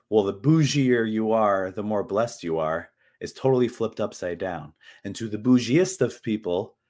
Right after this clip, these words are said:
Jesus said, "Woe to you who are rich. Woe to you who are filled, for you will be hungry. Woe to you who laugh, for you will weep."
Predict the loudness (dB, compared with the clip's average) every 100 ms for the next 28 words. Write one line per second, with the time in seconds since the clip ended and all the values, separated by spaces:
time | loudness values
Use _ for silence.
0 | _ -6 -6 -4 -6 -4 -4 2 4 4
1 | 2 -4 -2 -2 -2 -2 0 -2 -4 -6
2 | -12 -14 _ _ _ _ _ _ _ _
3 | _ _ 4 4 4 0 -6 -2 0 0
4 | -4 -4 0 0 0 -2 -6 -12 -20 -6
5 | 0 2 0 -4 -10 -6 -6 -6 -10 -10
6 | -10 -10 -4 0 0 -2 -8 -6 -4 -4
7 | -6 -10 -4 -2 -2 -4 -14 -12 -8 -6
8 | -6 -6 -10